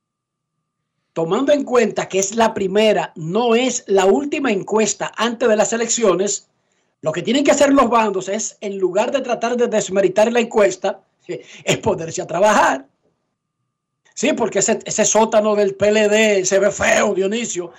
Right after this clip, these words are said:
es trabajando. Oigan, la energía que se puede perder tratando de quitarle méritos a la encuesta se puede usar en decir qué estamos haciendo,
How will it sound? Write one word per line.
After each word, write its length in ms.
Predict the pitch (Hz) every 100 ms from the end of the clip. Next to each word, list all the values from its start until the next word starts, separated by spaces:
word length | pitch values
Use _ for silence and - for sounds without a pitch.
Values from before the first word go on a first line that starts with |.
| -
es 160 | 208 196
trabajando. 920 | 220 214 202 208 254 262 214 254 - _ _ _
Oigan, 480 | 214 302 247 156 - _ _ - - _ _ -
la 120 | 175
energía 580 | 196 208 170 208 320 311
que 80 | 277
se 140 | -
puede 340 | - 214 254 254
perder 640 | 226 185 180 220 185 131 _ _ _ _
tratando 720 | 175 190 - 240 294 277 240
de 500 | 214 208 196 185 - _ -
quitarle 840 | 208 - 226 277 262 214 180 165 _ _
méritos 720 | 165 190 254 196 - 156 - -
a 120 | 208
la 60 |
encuesta 520 | 240 196 202 180 - 170
se 200 | 214 202
puede 280 | 220 285
usar 540 | 311 202 214 196 165 - _ _ _ _ _
en 160 | - 185
decir 540 | 185 185 262 208 180 - _ _ _ _ _
qué 200 | - 196
estamos 640 | 262 - _ 233 294 269 -
haciendo, 600 | 170 - 170 147 123 113